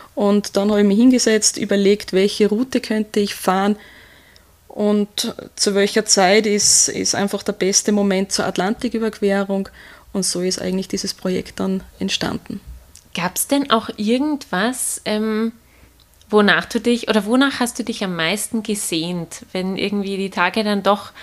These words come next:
Speaker 2: lang geworden sind? Ich meine, vierzehn Monate ist eine lange Zeit. Gab's irgendwas, wo du gesagt hast, boah, ich möchte einfach mal wieder eine lange Dusche, Badewanne, was auch immer, ein Fünf-Gänge-Menü?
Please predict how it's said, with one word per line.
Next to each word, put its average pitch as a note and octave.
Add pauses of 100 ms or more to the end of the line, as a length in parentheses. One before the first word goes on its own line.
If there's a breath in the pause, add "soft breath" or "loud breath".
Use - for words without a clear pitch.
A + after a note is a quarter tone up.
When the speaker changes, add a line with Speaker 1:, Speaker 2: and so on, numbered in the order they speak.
(200 loud breath)
Speaker 2:
lang F#3
geworden A3+
sind? A#3+
Ich G#3
meine, F3+
vierzehn F#3+
Monate G#3
ist G3+
eine F3
lange E3+
Zeit. F#3+ (520 loud breath)
Gab's G3
irgendwas, G#3+
wo G3
du F#3
gesagt F#3
hast, F3+
boah, F#3+
ich F3
möchte -
einfach F3+
mal F#3+
wieder F#3+ (880 loud breath)
eine F#3+
lange F#3+ (180)
Dusche, F#3+
Badewanne, F#3
was F#3+
auch G3
immer, G#3
ein F3+ (140)
Fünf-Gänge-Menü? G3+